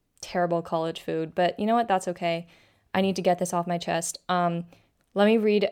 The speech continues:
another disturbing part of this article. So, if you're wondering, is the mouse droppings thing just a, a one-off occurrence, or is that something that happens often? Let me tell you. So, Hill House,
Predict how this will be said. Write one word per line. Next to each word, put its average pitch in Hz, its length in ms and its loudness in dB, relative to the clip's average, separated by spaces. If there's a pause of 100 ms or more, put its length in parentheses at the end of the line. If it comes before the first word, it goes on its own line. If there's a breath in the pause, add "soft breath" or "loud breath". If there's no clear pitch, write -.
another 185 380 4
disturbing 175 600 -2
part 170 480 -4
of 165 260 -2
this 170 220 -10
article. 294 580 2 (440 soft breath)
So, - 400 6
if 226 120 -2
you're 247 120 2
wondering, 196 800 0
is 202 160 4
the 208 80 2
mouse 240 280 2
droppings 240 520 2
thing 220 380 0
just 185 260 -4
a, 175 240 2 (600 soft breath)
a 185 200 8
one-off 190 640 4
occurrence, 349 720 0
or 202 160 2
is 196 80 2
that 185 180 2
something 185 320 -6
that 175 140 -4
happens 175 400 -8 (100)
often? 240 640 0 (480 soft breath)
Let 190 200 2
me 196 120 0
tell 294 180 2
you. 285 220 2
So, 214 340 4
Hill 226 320 0
House, 185 480 0